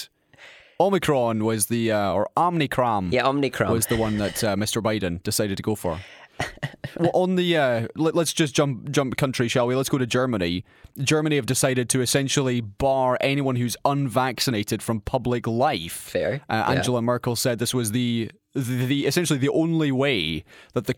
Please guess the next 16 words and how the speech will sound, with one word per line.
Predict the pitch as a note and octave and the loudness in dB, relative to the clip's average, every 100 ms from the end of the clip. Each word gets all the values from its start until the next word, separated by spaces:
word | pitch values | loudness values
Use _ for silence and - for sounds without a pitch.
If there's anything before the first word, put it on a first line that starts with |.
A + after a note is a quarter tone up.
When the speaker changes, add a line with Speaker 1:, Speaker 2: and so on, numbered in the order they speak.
| - | -6
Speaker 1:
the | A2+ A#2+ G#2+ | -4 -2 0
country | C3+ B2 B2+ | -2 0 0
was | A#2 A2 | 0 0
going | B2+ A#2+ | 0 0
to | A#2 | -2
survive | A2+ B2+ G#2+ B2 A#2 G#2+ | -2 0 2 2 2 0
a | A2 G#2 G#2 - | 2 2 -2 -6
fourth | - - C#3+ C3 B2 - | -8 -4 0 0 -2 -4
wave. | A#2 B2 C3+ F2+ E2 G#2 - - - - - | -2 0 0 0 -2 -4 -6 -16 -20 -12 -4
Uh, | G#2+ | -2
the | G#2 | 0
country | B2+ A#2+ B2 A#2 A2 - | -2 -2 0 0 0 0
is | G#2 G#2 - | 0 0 -2
in | G#2+ G#2+ | -2 0
the | A2 | 0
midst | C#3+ B2+ - - | 0 0 0 -2